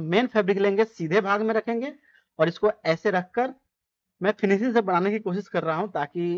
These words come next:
ये जो स्लीव है वो काफी अच्छा बने।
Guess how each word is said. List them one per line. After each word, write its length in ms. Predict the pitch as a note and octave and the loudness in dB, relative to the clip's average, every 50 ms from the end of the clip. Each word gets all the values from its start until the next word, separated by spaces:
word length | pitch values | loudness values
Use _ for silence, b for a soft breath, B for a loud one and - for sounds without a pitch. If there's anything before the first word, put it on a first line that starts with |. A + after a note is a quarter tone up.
| F#3+ _ _ _ _ _ _ - | -6 _ _ _ _ _ _ -8
ये 200 | D#3 D#3+ E3 D#3+ D3+ | -4 -2 -2 -2 -4
जो 260 | C3+ D3+ D3+ D#3 D3+ C#3 | -2 0 0 0 0 -2
स्लीव 300 | - - F3 G#3 G3 F3+ | -4 0 0 0 2 2
है 80 | G3+ | 0
वो 80 | G#3+ F3+ | 0 -2
काफी 280 | - C3 A#2+ B2+ - F#3 | -2 -4 -4 -2 -2 -4
अच्छा 260 | D3 - - - D3+ | -4 -4 -2 -4 -2
बने। 200 | C#3+ C#3 D#3+ | -2 -2 -6